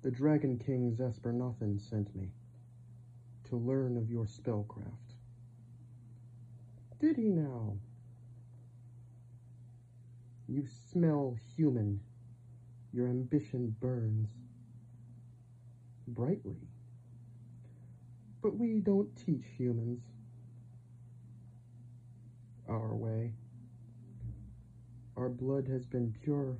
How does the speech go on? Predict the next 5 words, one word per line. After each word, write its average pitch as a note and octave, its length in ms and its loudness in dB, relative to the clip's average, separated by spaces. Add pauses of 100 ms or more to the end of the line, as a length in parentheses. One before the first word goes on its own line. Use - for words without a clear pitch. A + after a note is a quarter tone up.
for B2 120 2
millennia. A2+ 580 2 (880)
Our A#2+ 180 0
ancestral B2+ 680 0
devotion A#2 720 -2